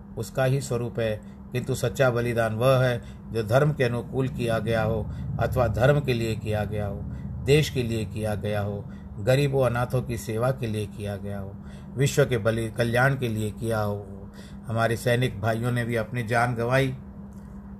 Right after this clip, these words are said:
उनको भी हम लोग श्रद्धांजलि देते हैं कि वो देश के कारण मर मिटे, पर देश के ऊपर आन नहीं आने दी। बोलो भारत माता की जय।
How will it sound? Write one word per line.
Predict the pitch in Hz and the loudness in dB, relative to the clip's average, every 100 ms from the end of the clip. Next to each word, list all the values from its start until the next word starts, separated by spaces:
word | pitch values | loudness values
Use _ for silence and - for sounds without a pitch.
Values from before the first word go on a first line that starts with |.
| - - | -14 -8
उनको | 131 131 143 | -6 -2 0
भी | 139 | 0
हम | 127 127 | -2 -2
लोग | 135 | -4
श्रद्धांजलि | - 117 117 135 139 135 | -4 -2 2 2 2 0
देते | 127 131 131 131 | 0 -2 0 -2
हैं | 131 | -2
कि | 131 | -2
वो | 127 | -4
देश | 113 135 135 | 0 0 2
के | 139 | -2
कारण | 123 113 120 113 | 0 0 2 0
मर | 113 113 | -2 -2
मिटे, | 113 104 117 | -4 -2 -4
पर | 101 120 | 0 0
देश | 107 127 131 | 2 2 0
के | - | 0
ऊपर | 120 107 117 101 | -2 0 0 2
आन | 120 135 | 2 4
नहीं | 127 117 107 | 2 -2 -4
आने | 104 104 | -4 -6
दी। | 98 - - - - - - | -8 -12 -14 -14 -14 -14 -6
बोलो | 127 139 | 0 2
भारत | 120 117 120 | 4 4 2
माता | 123 117 117 117 | 0 -2 0 0
की | 104 117 110 | 0 -6 -6
जय। | 110 101 | -6 -8